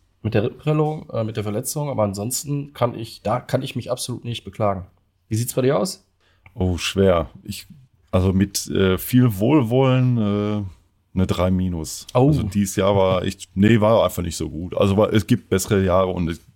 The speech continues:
Speaker 2: gab wirklich, wirklich viele schöne Momente, aber gab auch ein paar, die nicht so cool waren. Und, äh, insgesamt war es, glaub ich, nicht, äh, das beste Jahr, ne? Und,
Speaker 1: Ah,
Speaker 2: ja,
Speaker 1: okay.
Speaker 2: so ehrlich muss man ja sein, ne? Kann ja nicht immer die Sonne scheinen.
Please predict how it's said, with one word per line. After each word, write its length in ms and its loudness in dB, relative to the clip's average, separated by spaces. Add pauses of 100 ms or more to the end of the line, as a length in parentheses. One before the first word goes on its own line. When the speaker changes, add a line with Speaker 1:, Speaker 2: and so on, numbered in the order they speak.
(140)
Speaker 2:
gab 260 -2
wirklich, 360 -4
wirklich 460 0
viele 460 -2
schöne 320 0
Momente, 460 0
aber 140 0
gab 240 -2
auch 140 -4
ein 100 -10
paar, 320 -4 (600)
die 80 -4
nicht 160 0
so 120 -6 (140)
cool 180 -2
waren. 280 0
Und, 340 -10
äh, 140 -2
insgesamt 840 2 (440)
war 200 0
es, 140 -6
glaub 180 -4
ich, 120 -12
nicht, 340 -8
äh, 260 -4 (100)
das 120 -8
beste 380 -2
Jahr, 320 -6 (180)
ne? 160 -6
Und, 220 -10 (680)
Speaker 1:
Ah, 140 4
Speaker 2:
ja, 60 0
Speaker 1:
okay. 180 0
Speaker 2:
so 60 4
ehrlich 240 6
muss 180 2
man 140 2
ja 120 2
sein, 340 -8
ne? 120 -2
Kann 180 2
ja 60 2
nicht 140 0
immer 160 -2
die 100 -4
Sonne 280 0
scheinen. 400 -6